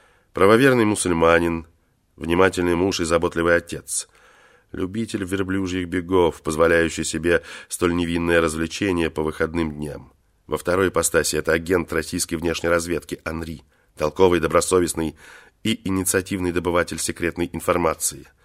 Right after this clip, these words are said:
А вот кто он в своей третьей роли? Где прорисовывается европейская ориентация и присутствует грозный Desert Eagle? Внешне тройственность натуры агента никак не проявляется.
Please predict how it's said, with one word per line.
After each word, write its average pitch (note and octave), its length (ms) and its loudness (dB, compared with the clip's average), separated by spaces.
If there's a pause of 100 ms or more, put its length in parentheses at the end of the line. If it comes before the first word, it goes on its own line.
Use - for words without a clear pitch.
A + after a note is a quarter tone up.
(840)
А D#2+ 100 -10
вот D#2 140 -10
кто F2+ 320 -4
он E2+ 180 -4
в - 100 -16
своей F2 240 -8
третьей F2 480 -8
роли? D2+ 440 -10 (960)
Где G#2 340 -2
прорисовывается F#2+ 840 2
европейская F2+ 800 0
ориентация F#2 1080 -4
и E2 120 -8
присутствует F2+ 720 -4
грозный E2 600 -2
Desert D#2 500 -4 (120)
Eagle? C#2 440 -10 (800)
Внешне D#3+ 580 0
тройственность D3 560 2
натуры C3 340 4
агента A#2 380 4
никак A2 280 2
не G#2 120 -2
проявляется. G2+ 800 2